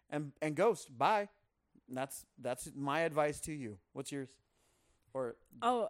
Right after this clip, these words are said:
Speaker 2: I, I'm just was patiently waiting
Speaker 1: Okay.
Speaker 2: because I, uh, Opie had responded to a lot of comments.
Speaker 1: Okay.
Speaker 2: Because a lot of people hopped in on this.
Speaker 1: Mm-hmm.
Speaker 2: Um,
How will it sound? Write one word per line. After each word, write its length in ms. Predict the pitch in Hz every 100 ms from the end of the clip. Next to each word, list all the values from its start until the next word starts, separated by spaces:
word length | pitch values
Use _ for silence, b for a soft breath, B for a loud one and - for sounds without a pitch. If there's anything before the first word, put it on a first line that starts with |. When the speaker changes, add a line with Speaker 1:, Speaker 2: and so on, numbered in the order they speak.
| -
Speaker 2:
I, 220 | 202 240 -
I'm 160 | 220 320
just 240 | 392 -
was 120 | 392
patiently 480 | - 269 - 285 285
waiting 340 | 220 220 254
Speaker 1:
Okay. 100 | 269
Speaker 2:
because 240 | 202 214 208
I, 120 | 208 208 - -
uh, 380 | 202 190 175 226 b b b b _ 233
Opie 300 | 233 262 247
had 140 | 240
responded 400 | 233 - 220 214
to 140 | 240 233
a 20 |
lot 140 | 208
of 80 | 202
comments. 640 | - 226 196 185 - - -
Speaker 1:
Okay. 260 | 170 175 175 -
Speaker 2:
Because 540 | 214 202 180 185 - - -
a 60 | 202
lot 140 | 175
of 80 | 175
people 520 | 220 196 196 196 233 - _ _
hopped 260 | - 190 -
in 100 | 214
on 180 | 196 196
this. 340 | 170 170 - -
Speaker 1:
Mm-hmm. 560 | 175 185 214 _ -
Speaker 2:
Um, 360 | 196 165 170